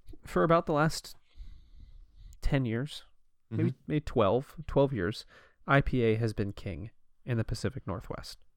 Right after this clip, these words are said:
Speaker 2: I-, in the, in the,
Speaker 1: Uh,
Speaker 2: in the,
Speaker 1: it,
Speaker 2: in the
Speaker 1: in,
Speaker 2: North America,
Speaker 1: in craft
Speaker 2: uh,
Speaker 1: brew
Speaker 2: region.
Speaker 1: and generally, but
Speaker 2: Yeah.
Speaker 1: because they so prominently came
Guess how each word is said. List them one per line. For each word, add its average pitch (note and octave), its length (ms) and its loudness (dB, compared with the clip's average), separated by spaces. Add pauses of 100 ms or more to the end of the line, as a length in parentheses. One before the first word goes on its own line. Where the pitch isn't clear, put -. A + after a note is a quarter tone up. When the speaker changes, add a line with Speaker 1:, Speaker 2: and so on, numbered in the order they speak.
(160)
Speaker 2:
I-, F3 80 8 (100)
in G3+ 180 10
the, C3+ 140 10
in D3 160 12
the, C#3+ 120 10
Speaker 1:
Uh, D3+ 40 6
Speaker 2:
in C3 180 10
the, G2 240 10 (180)
Speaker 1:
it, - 180 2
Speaker 2:
in A#2 120 8
the G#2 80 8
Speaker 1:
in, F#2+ 100 6
Speaker 2:
North F#2+ 240 10
America, F2 540 2 (100)
Speaker 1:
in D#3 140 4
craft E3 400 8
Speaker 2:
uh, F3 100 8
Speaker 1:
brew D#3+ 220 8
Speaker 2:
region. C#3 260 8
Speaker 1:
and - 20 4
generally, G2+ 540 2 (180)
but B2+ 160 6
Speaker 2:
Yeah. E2 140 2 (320)
Speaker 1:
because C#3+ 540 0
they A2+ 520 0 (360)
so B2 960 2
prominently A2 1080 2 (340)
came A#2 460 -8